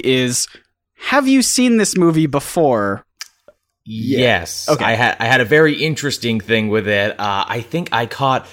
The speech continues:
Speaker 2: the tail end of half of it on T V many years ago, probably back in, like, two thousand four when it first came out. I made a point to rewatch it before I did this, and it's the first time I watched it, like, from beginning to end.
Speaker 1: <laughs>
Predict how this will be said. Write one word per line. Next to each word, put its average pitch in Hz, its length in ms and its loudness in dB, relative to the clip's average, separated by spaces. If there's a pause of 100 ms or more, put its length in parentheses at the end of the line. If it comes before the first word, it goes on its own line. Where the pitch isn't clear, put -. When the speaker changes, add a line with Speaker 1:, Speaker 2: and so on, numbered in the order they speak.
(260)
Speaker 2:
the 104 120 -8
tail 147 440 -2
end 139 200 -2
of 107 100 0
half 123 380 0
of 101 140 -8
it 101 140 -2
on 101 260 -4
T 113 300 -4
V 104 240 -4
many 117 280 -2
years 120 400 0
ago, 95 180 -4
probably 113 260 -2
back 104 320 0
in, 113 60 -4
like, 95 220 -4
two 110 180 -8
thousand 92 480 -2
four 107 380 0
when 92 100 -2
it 85 100 -6
first 98 360 -8
came 98 260 -6
out. 95 220 0 (340)
I 120 80 2
made 139 220 4
a - 20 4
point 151 340 -4
to 135 100 -2
rewatch 123 760 2
it 110 100 -4
before 104 320 -2
I 101 100 2
did 104 240 -2
this, 95 180 -4
and 95 80 -6
it's 95 140 -8
the - 80 -10
first 110 360 -6
time 107 260 0
I 104 100 2
watched 101 460 -2
it, 95 140 0
like, 95 200 -4
from 98 200 -6
beginning 95 420 -6
to 107 120 -2
end. 82 520 -8 (440)
Speaker 1:
<laughs> 165 60 -6